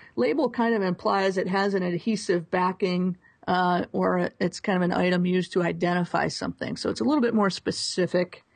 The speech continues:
Um, tag, obviously, is, is something that is attached or affixed to something, usually doesn't mean something sticky, uh, and it's used for some kind of identification or classification of hazard.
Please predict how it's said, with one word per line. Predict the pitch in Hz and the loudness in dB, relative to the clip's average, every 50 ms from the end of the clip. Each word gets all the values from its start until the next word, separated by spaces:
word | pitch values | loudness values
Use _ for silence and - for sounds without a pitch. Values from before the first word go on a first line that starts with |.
| _ _ _ - _ _ - | _ _ _ -20 _ _ -2
Um, | 180 180 - 170 170 165 160 - _ _ _ _ _ _ _ _ _ _ _ _ _ _ | 0 0 2 0 0 -2 -4 -6 _ _ _ _ _ _ _ _ _ _ _ _ _ _
tag, | - 240 247 254 240 233 226 208 | -2 0 2 2 2 2 2 2
obviously, | 202 180 185 202 196 180 - - 196 190 185 | 2 2 2 2 0 -2 -2 -2 0 2 2
is, | 190 180 165 - - | 2 0 -2 -4 -2
is | - 180 175 165 | 0 0 0 0
something | - - 196 185 180 - 190 175 | 0 0 0 0 2 2 2 2
that | 180 175 175 175 - - - - - | 4 4 2 2 0 -4 -12 -6 -2
is | 190 180 170 | -2 0 0
attached | 180 180 - - 214 202 185 - - - - - - | -2 -4 -2 -2 0 2 2 0 -2 -4 -8 -6 -4
or | 180 180 160 | -2 -2 -2
affixed | 147 - - - 208 196 196 - - - | -4 -4 0 0 0 0 0 -6 -6 -6
to | 202 185 | -6 -4
something, | - - 202 190 - - 196 190 185 185 190 180 - - - - - _ _ - | -2 -2 -2 -2 -2 0 0 2 2 2 0 -2 -4 -10 -20 -20 -20 _ _ -4
usually | 220 208 214 196 - 208 185 185 185 | -2 0 0 0 0 0 0 0 0
doesn't | 175 180 180 175 180 175 - | 0 2 0 0 0 -2 -2
mean | - 180 180 180 175 170 175 190 - - _ _ - - | 0 0 2 2 2 2 0 -2 -4 -8 _ _ -20 -16
something | - - 190 180 180 - 175 160 | -4 -2 -2 0 0 0 -2 -2
sticky, | - - - 175 165 - 185 180 180 190 - - _ - - _ _ _ _ _ | -4 -2 -2 -2 -2 0 0 0 0 0 -2 -6 _ -20 -20 _ _ _ _ _
uh, | 190 180 175 170 170 170 170 - - - | 0 0 2 2 2 2 0 -2 -4 -4
and | - 196 185 | -2 0 0
it's | 180 180 - - | 0 0 -2 0
used | 196 185 - - | -2 -2 0 -2
for | 190 | -4
some | 180 - 190 180 | 0 0 0 0
kind | - - 185 175 | 0 0 0 0
of | 170 175 | 2 0
identification | 175 170 165 180 170 175 165 - 185 180 - - 175 175 165 - - 170 170 | 0 0 0 0 0 0 0 -2 -4 -6 -2 -2 0 0 0 0 0 0 0
or | 170 160 | 0 -2
classification | - - 165 170 170 - - - - - 175 190 202 - - 180 | 0 0 0 0 -2 -2 -6 -6 -4 -2 -2 -2 -2 -2 -2 -4
of | 180 170 | -4 -4
hazard. | - - - - - 82 - 170 165 170 175 - | -2 -2 0 0 0 0 0 0 0 0 -2 -6